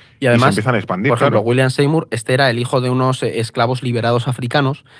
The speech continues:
Speaker 1: entonces también es un factor importante, porque Marja-, Parham era un blanco,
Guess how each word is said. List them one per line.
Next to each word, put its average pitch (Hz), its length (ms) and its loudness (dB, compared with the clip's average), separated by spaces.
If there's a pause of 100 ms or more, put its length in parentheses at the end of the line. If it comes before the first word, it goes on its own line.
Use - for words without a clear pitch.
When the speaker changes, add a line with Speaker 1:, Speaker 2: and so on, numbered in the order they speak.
(120)
Speaker 1:
entonces 117 200 -8
también 131 240 0
es 135 80 -2
un 143 80 -2
factor 123 300 -2
importante, 110 520 -2
porque 107 240 -6
Marja-, 123 400 -2
Parham 139 460 0
era 127 220 2
un 120 120 0
blanco, 131 380 -2